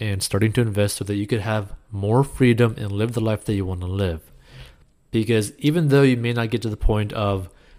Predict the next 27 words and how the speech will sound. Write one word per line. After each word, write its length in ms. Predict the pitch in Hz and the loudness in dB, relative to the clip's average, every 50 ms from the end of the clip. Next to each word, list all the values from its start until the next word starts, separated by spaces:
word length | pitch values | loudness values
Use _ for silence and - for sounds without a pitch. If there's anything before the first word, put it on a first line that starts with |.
| - _ | -20 _
you 80 | - 110 | -6 -4
know, 80 | 101 101 | -2 -2
driving 320 | 95 104 104 110 104 110 | 0 0 0 0 0 -2
around 460 | 107 107 107 107 107 107 104 107 107 | -2 -2 -2 0 0 0 0 -2 -4
in, 80 | 107 101 | -4 -4
like, 180 | 101 101 98 | -4 -4 -4
a 60 | 101 95 | -4 -6
Porsche 400 | - - - 98 90 - - - | -6 -4 -4 -4 -4 -4 -4 -2
Boxster 520 | 107 104 107 107 - - - - 107 104 | 2 2 2 2 0 -4 -8 -6 -4 -2
or 120 | 98 95 | -2 -2
that 220 | 92 101 101 98 - | 0 0 -2 -2 -2
kind 140 | 117 104 98 | -4 -6 -4
of 60 | 98 | -6
stuff, 420 | - - - 104 101 98 - - | -6 -4 -2 0 0 0 0 0
right? 240 | 107 101 101 101 95 | 0 2 2 2 0
Flaunting, 380 | - - 104 95 92 98 95 95 | 0 0 -2 -2 -2 -4 -4 -4
like, 140 | 92 92 | -6 -6
massive 400 | 98 98 101 98 95 - 104 98 | -4 -4 -2 -2 -2 -4 -4 -6
amounts 260 | 98 98 98 95 - - | -4 -4 -4 -4 -6 -8
of 120 | - - | -12 -10
cash, 460 | - - 131 120 120 120 117 113 - | -4 0 2 4 4 4 4 2 0
all 160 | - 120 117 | 0 0 2
that 120 | 113 113 113 | 2 2 0
kind 160 | - 113 110 | -2 -4 -4
of 40 | 110 | -4
stuff, 380 | - - 123 117 120 117 - | -4 -2 0 0 -2 -2 -2
right? 260 | - 120 127 131 135 | -2 0 0 0 -2